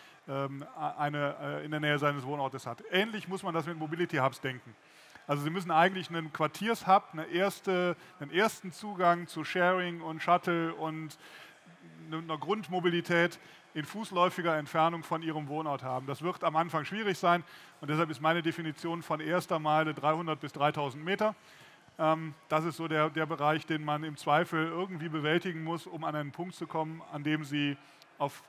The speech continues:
mehrere Verkehrsarten zugreifen können sollten. So, wenn Sie das aber auf eine Stadt übersetzen, kommen Sie sofort auf viele Dutzend Punkte, die Sie einrichten müssen, also richtig viel Arbeit.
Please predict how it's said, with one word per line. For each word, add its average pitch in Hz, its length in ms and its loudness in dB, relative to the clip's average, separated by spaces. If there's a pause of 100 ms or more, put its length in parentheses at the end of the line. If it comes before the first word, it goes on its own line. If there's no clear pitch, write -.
mehrere 160 520 0
Verkehrsarten 147 840 0
zugreifen 131 560 -2
können 135 280 -8
sollten. 127 380 -8 (680)
So, 131 140 -16
wenn 151 120 2
Sie 160 100 2
das 160 100 4
aber 170 140 4
auf 156 80 0
eine 170 100 -8
Stadt 180 180 2
übersetzen, 165 460 -2
kommen 170 200 -2
Sie 160 100 -6
sofort 165 340 -4
auf 170 100 -6
viele 208 220 -10
Dutzend 170 540 -10
Punkte, 208 320 -6
die 151 100 -2
Sie 156 160 0
einrichten 165 460 2
müssen, 143 240 -8
also 147 160 -2
richtig 165 260 -10
viel 175 160 -6
Arbeit. 156 340 2